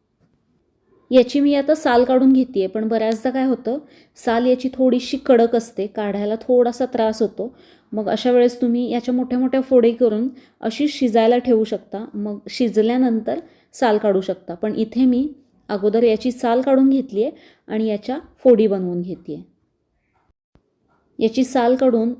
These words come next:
याच्या मोठ्या मोठ्या अशा मी फोडी बनवून घेतलेल्या आहेत. आता हा भोपळा आपल्याला शिजवून घ्यायचा आहे. त्यासाठी इथे मी कुकर घेतलाय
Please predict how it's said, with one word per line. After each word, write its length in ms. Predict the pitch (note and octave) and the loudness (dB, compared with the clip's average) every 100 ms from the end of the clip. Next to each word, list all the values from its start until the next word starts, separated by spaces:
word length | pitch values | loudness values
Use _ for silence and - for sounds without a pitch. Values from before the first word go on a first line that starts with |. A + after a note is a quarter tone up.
| - | -8
याच्या 280 | G#3 G3+ A#3 | -6 -4 -4
मोठ्या 280 | A3+ A3+ | -4 -4
मोठ्या 260 | A#3 A#3 A3+ | -4 -4 -4
अशा 200 | A3 A3+ | -4 -4
मी 180 | A3+ D4 | -2 -2
फोडी 320 | C#4+ A#3 G#3+ | 2 2 2
बनवून 380 | G#3+ G#3+ G#3+ A3+ | 0 -2 -2 0
घेतलेल्या 420 | A#3 A#3+ F#3 E3+ | -2 -4 -6 -6
आहेत. 240 | F3 A#3+ D4+ - _ _ _ _ _ _ _ _ - | -6 -6 -6 -12 _ _ _ _ _ _ _ _ -10
आता 160 | G3+ | -4
हा 120 | A#3+ | 0
भोपळा 380 | C#4 D4+ C#4 A#3+ | 4 4 4 0
आपल्याला 400 | A#3+ A3 F#3+ A3+ D4+ | 0 -2 -2 -2 -4
शिजवून 480 | D4+ A#3 G#3 G#3 | 0 0 0 0
घ्यायचा 380 | G#3+ G#3 F3 F3+ | -2 -4 -8 -10
आहे. 80 | D#3+ - _ _ | -10 -12 _ _
त्यासाठी 420 | - A3 C4 C4 B3 | -4 0 0 0 -2
इथे 320 | A#3 A#3 A#3 | -4 -6 -2
मी 120 | C4 | -2
कुकर 420 | C4+ C4 - A#3+ | 0 -2 2 0
घेतलाय 480 | B3 C4 G3 F#3 C#4+ | 2 0 0 -6 -6